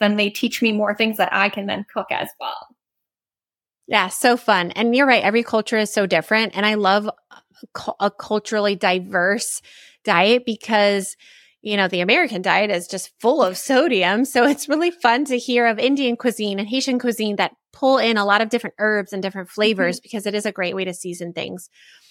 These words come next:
Speaker 2: I wanna back up a little bit because you did mention something briefly, and that was kind of the dash diet. I'm, I'm curious because in, at least in the States, there's the flavorings or the salt seasoning packets that's kind of marketed under the dash.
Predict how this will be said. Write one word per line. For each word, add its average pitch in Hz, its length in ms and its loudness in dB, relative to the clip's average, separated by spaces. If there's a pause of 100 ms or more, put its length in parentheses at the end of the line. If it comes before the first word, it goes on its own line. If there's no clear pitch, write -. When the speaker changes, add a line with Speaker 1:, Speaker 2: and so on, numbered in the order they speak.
(400)
Speaker 2:
I 226 40 0
wanna 269 180 2
back 294 240 0
up 294 140 0
a 277 40 2
little 254 200 4
bit 240 160 2
because 226 260 -6
you 208 80 -6
did 226 220 -2
mention 240 320 -2
something 226 360 -4
briefly, 202 540 -6
and 202 140 -4
that 190 80 0
was 196 100 -6
kind 220 180 -6
of 202 60 -4
the 196 80 0
dash 185 480 2
diet. 202 540 0 (400)
I'm, 233 260 0
I'm 226 160 -2
curious 269 400 2
because 247 320 0
in, 208 300 -4
at 202 160 -2
least 233 180 -4
in 226 120 0
the 202 100 0
States, 220 400 -2
there's 196 400 2
the 214 100 -10
flavorings 220 640 0
or 208 80 -4
the 196 80 -4
salt 202 360 0
seasoning 208 440 -4
packets 208 540 -4
that's 214 180 0
kind 233 140 2
of 214 60 2
marketed 214 300 2
under 202 220 -2
the 196 100 0
dash. 180 320 2